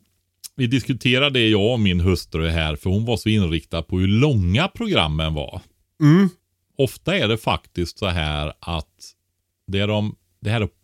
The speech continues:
Speaker 1: pumpa runt vatten och sånt där, det tar inte mycket. Det är inte många watt, alltså. Du vet, är det tjugo, trettio watt eller någonting sånt där, så kan du ju köra i femtio, tjugo watt, då kan du köra i femtio timmar innan det har blivit en kilowatt.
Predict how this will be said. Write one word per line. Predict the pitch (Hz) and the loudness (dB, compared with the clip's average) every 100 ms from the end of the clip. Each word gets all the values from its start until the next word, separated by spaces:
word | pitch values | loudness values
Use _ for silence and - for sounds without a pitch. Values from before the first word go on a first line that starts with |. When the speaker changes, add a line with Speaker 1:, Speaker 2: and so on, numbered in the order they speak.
| - | 2
Speaker 1:
pumpa | 127 117 - 123 | 2 2 -2 0
runt | 123 185 226 - | 0 -2 -4 -4
vatten | 92 - _ 82 82 | -4 -4 _ -6 -6
och | 80 | -6
sånt | 90 82 | -8 -8
där, | 76 73 80 _ _ _ _ - | -8 -10 -12 _ _ _ _ -2
det | 135 170 170 | 2 4 2
tar | 156 151 117 90 | 0 0 0 2
inte | 92 78 - | 0 -2 -4
mycket. | 78 78 _ - 80 | -4 -4 _ -8 -2
Det | 131 | 0
är | 113 | 2
inte | 101 - 87 | 0 -2 -2
många | 90 80 73 76 | 0 -2 -2 -4
watt, | 71 - _ 69 | -6 -8 _ -10
alltså. | 65 - 78 | -10 -10 -8
Du | 80 87 | -4 -4
vet, | 76 - | -4 -4
är | 85 | -4
det | 92 | -4
tjugo, | - 107 80 71 80 | -2 0 0 -2 -4
trettio | - 87 76 - 82 | -2 -6 -6 -6 -4
watt | 76 98 _ - | -2 -4 _ -6
eller | 107 107 | -4 -2
någonting | 104 95 - 95 | -2 -2 -4 -4
sånt | 104 90 | -4 -4
där, | 76 71 | -4 -6
så | 82 | -6
kan | - 104 82 | -2 -2 -2
du | 80 85 | -2 -2
ju | 82 | -2
köra | 95 76 71 | -2 -2 -4
i | |
femtio, | - - 87 71 62 - 82 - | -8 -4 -2 -2 -8 -6 -6 -4
tjugo | - 143 101 131 | 2 2 2 0
watt, | 87 - | 0 -4
då | 104 | -6
kan | 101 143 | -6 -2
du | 110 | -2
köra | 95 101 80 80 | -2 -2 0 -4
i | |
femtio | - 80 67 - 71 | -6 -6 -6 -8 -8
timmar | - 80 65 85 117 | -4 -4 -4 -6 -4
innan | 95 82 | -2 -2
det | 82 | -4
har | |
blivit | 78 78 - | -4 -6 -4
en | 101 101 110 | 2 2 2
kilowatt. | - 120 101 85 - _ - | 0 2 2 0 -6 _ -20